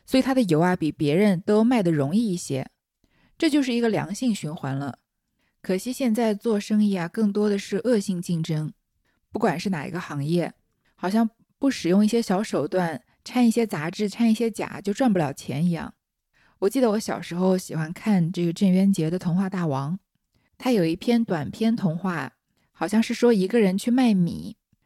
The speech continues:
然后他看到周边那些卖米的商家呢，都是一大袋米里面掺一小袋沙，这样可以压秤，降低成本。但是客人把这袋掺了沙的米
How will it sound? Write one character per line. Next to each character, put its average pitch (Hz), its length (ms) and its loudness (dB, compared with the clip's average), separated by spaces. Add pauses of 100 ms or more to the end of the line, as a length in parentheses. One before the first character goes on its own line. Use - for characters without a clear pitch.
(120)
然 190 120 4
后 220 80 6
他 247 140 0
看 269 220 2
到 208 120 6
周 247 220 4
边 240 220 4
那 240 120 6
些 202 440 4
卖 233 240 6
米 175 200 2
的 151 280 0 (100)
商 220 260 4
家 208 200 2
呢， 180 180 4 (480)
都 240 160 6
是 220 400 4
一 196 100 -6
大 226 240 0
袋 214 220 2
米 170 240 2
里 170 140 0
面 156 280 0 (160)
掺 226 240 4
一 226 60 8
小 - 160 -2
袋 180 160 0
沙， 196 420 -4 (600)
这 254 100 -2
样 240 120 4
可 233 120 -2
以 185 140 0
压 220 180 0
秤， 214 360 -2 (560)
降 233 200 6
低 220 140 0
成 185 320 -2
本。 180 220 -2 (580)
但 262 140 4
是 240 160 2
客 294 280 4
人 185 320 6 (220)
把 170 160 0
这 214 160 0
袋 208 320 4 (220)
掺 226 200 2
了 214 60 6
沙 226 240 0
的 220 80 4
米 170 180 0